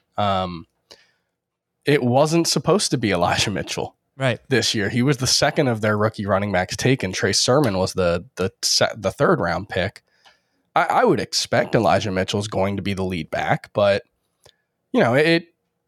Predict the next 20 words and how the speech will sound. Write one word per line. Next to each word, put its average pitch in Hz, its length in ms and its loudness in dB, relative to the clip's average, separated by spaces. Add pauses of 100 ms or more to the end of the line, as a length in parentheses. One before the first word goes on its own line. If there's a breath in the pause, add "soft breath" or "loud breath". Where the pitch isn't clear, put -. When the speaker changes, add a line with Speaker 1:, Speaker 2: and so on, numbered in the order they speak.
(200)
Speaker 1:
the, 156 360 -2
that's 151 220 2
part 160 300 0
of - 20 -4
the 139 80 -2
problem 139 320 0
with 135 140 -2
an, 104 100 0 (180)
with 120 200 0
an 101 160 0 (120)
offensive 123 520 0
system 107 540 0
that's 90 200 -4
as 104 120 -2
efficient 120 500 -2
as 92 320 -4
Kyle 80 220 2
Shanahan's 104 600 -2
is 101 120 -8
that, 90 260 -2